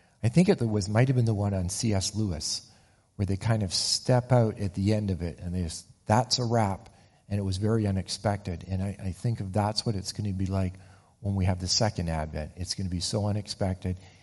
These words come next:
and it's gonna be done. But Christmas looks forward to all that.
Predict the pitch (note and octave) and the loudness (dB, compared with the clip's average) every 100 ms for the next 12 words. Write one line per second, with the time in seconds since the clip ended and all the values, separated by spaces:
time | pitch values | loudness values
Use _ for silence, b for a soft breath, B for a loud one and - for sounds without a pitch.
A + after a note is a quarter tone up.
0 | B _ - F#2 E2+ - - F2+ E2+ E2 | B _ -6 -4 -4 -4 -4 -4 -4 -4
1 | F2+ E2+ D#2 D#2+ b b b b - G#2 | -2 -2 -4 -10 b b b b -6 -6
2 | - E3 D#3 - G2+ - - - A2+ G2 | 0 2 2 2 -2 -2 -6 -6 -6 -6
3 | - G2 F#2+ F#2 F2 - - - G2 F2+ | -6 -2 0 -2 -4 -12 -20 -8 -2 -2
4 | E2+ E2 D2 C2+ | -2 -4 -6 -10